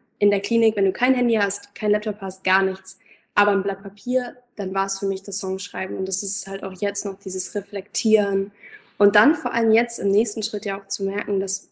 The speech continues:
du mit deinen Songs Menschen erreichst, Menschen zum Fühlen bringst, Menschen teilweise, so, das sind so die schönsten Nachrichten, die man dann bekommt, ähm, du kannst ja keinen anderen retten, aber zumindest Menschen zu inspirieren, sich selber zu heilen und sich selber helfen zu lassen, das ist so,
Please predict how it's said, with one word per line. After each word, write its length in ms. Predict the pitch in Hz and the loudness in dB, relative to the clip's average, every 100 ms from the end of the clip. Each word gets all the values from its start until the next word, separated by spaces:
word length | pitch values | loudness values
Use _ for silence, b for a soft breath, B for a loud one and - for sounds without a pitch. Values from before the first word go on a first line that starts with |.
| _ - | _ -2
du 80 | |
mit 140 | 196 196 | -2 0
deinen 200 | 190 185 | 0 0
Songs 420 | - 226 220 - | 0 0 0 2
Menschen 460 | 202 220 277 - - | 2 4 2 0 -6
erreichst, 600 | 185 185 190 233 - - B B B | -4 -2 0 0 -2 -10 B B B
Menschen 500 | 208 196 - 190 202 | 0 0 0 0 -2
zum 240 | - - 190 | -6 -10 -10
Fühlen 500 | - 254 262 233 208 | 2 6 8 8 4
bringst, 460 | 190 185 185 - | 2 0 0 -2
Menschen 520 | 190 190 196 196 190 - B B - | 0 0 0 -2 -4 -6 B B -4
teilweise, 720 | 220 254 262 226 220 214 202 | 4 6 6 6 4 2 0
so, 100 | 190 | 0
das 160 | 196 190 | -4 -4
sind 100 | 208 | -4
so 100 | 196 | -4
die 100 | 190 | -6
schönsten 440 | - 220 208 - | 0 0 0 -2
Nachrichten, 360 | 202 208 208 196 | -2 -2 -8 0
die 60 | 190 | 2
man 140 | 185 | 2
dann 160 | 185 185 | 0 -4
bekommt, 520 | 185 - 196 190 190 - | -6 -6 -4 -4 -6 -14
ähm, 320 | 185 185 196 _ _ _ _ _ _ - | -12 -12 -16 _ _ _ _ _ _ -8
du 80 | |
kannst 200 | 196 208 | 0 0
ja 100 | 202 | 0
keinen 220 | 202 196 190 | -4 -6 -2
anderen 240 | 190 190 | -2 -2
retten, 380 | 185 214 233 208 | -2 -2 0 0
aber 200 | 196 190 | -2 -4
zumindest 480 | - 202 208 208 226 | -2 0 0 -2 -2
Menschen 360 | 202 208 202 | -4 -2 -4
zu 160 | 196 - | -4 -6
inspirieren, 800 | 208 - - 190 202 220 247 226 | -8 -10 -6 -6 0 2 4 2
sich 200 | 190 180 | 0 -2
selber 320 | 202 196 190 | -2 -2 -2
zu 260 | 185 180 - | -6 -8 -8
heilen 380 | 185 196 202 214 | -8 -8 -10 -10
und 80 | 196 | -10
sich 160 | - | -6
selber 240 | 220 196 190 | -4 -2 -4
helfen 300 | 196 190 196 | -6 -6 -10
zu 100 | 208 | -6
lassen, 320 | 196 - 196 | -6 -6 -6
das 220 | 190 - | -4 -4
ist 160 | - - | -2 4
so, 260 | 190 185 | 4 4